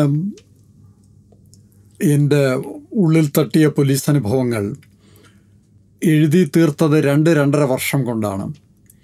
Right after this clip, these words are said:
ഇത് എഴുതി പൂർത്തിയാക്കിയ ശേഷം ഞാനത് സമഗ്രമായി വീണ്ടും പരിശോധിച്ചപ്പോൾ മനസ്സിൽ സ്വയം ഉയർന്നു വന്ന ഒരു ചോദ്യമാണ്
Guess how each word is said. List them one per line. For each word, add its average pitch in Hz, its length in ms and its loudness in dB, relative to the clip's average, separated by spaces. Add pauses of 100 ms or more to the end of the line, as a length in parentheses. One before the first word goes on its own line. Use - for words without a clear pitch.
(360)
ഇത് 160 180 -2
എഴുതി 160 400 2
പൂർത്തിയാക്കിയ 170 720 0
ശേഷം 147 680 -4 (680)
ഞാനത് 139 580 0
സമഗ്രമായി 143 760 0
വീണ്ടും 147 640 -2 (340)
പരിശോധിച്ചപ്പോൾ 120 880 -4 (1700)
മനസ്സിൽ 160 720 2
സ്വയം 165 680 -2 (140)
ഉയർന്നു 170 440 2
വന്ന 147 240 0
ഒരു 139 160 0
ചോദ്യമാണ് 123 800 -2